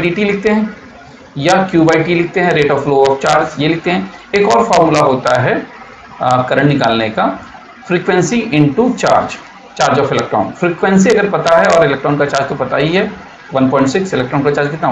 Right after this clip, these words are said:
वन पॉइंट सिक्स, ten to the power minus nineteen कूलम, ठीक है। और फ्रीक्वेंसी दी हुई है क्वेश्चन में, इलेक्ट्रॉन, आ, मूव कर रहा है। जैसे एक हाइड्रोजन एटम है, ये प्रोटॉन हो गया न्यूक्लियस में और इलेक्ट्रॉन घूम रहा है, तो इले-, इलेक्ट्रॉन अगर,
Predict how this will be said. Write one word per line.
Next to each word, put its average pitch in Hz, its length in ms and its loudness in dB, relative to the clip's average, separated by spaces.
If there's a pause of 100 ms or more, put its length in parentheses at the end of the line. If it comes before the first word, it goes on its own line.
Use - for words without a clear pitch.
वन 127 180 2
पॉइंट 139 180 -2
सिक्स, - 220 -8
ten 135 160 0
to - 20 0
the 135 120 -2
power 139 160 2
minus 208 260 -2 (460)
nineteen 147 400 4
कूलम, 202 320 4 (680)
ठीक 214 160 0
है। - 180 -2 (280)
और 165 340 4
फ्रीक्वेंसी 180 460 0
दी 151 140 2
हुई 131 180 4
है 131 120 2
क्वेश्चन 123 360 0
में, - 100 2
इलेक्ट्रॉन, 160 640 0 (640)
आ, 131 100 2 (460)
मूव 147 280 4
कर - 160 0
रहा - 160 0
है। 123 60 0
जैसे 135 220 0 (240)
एक 156 220 -4 (340)
हाइड्रोजन 131 560 0
एटम 120 260 -2
है, 226 240 0 (320)
ये 143 200 0
प्रोटॉन 131 480 2
हो 156 120 4
गया 175 160 0 (300)
न्यूक्लियस 143 500 0
में 202 160 -2 (360)
और 156 160 2
इलेक्ट्रॉन 151 400 2
घूम 135 220 4
रहा 113 140 2
है, - 80 -2
तो 165 120 0
इले-, 131 420 -4
इलेक्ट्रॉन 175 400 0
अगर, 185 280 2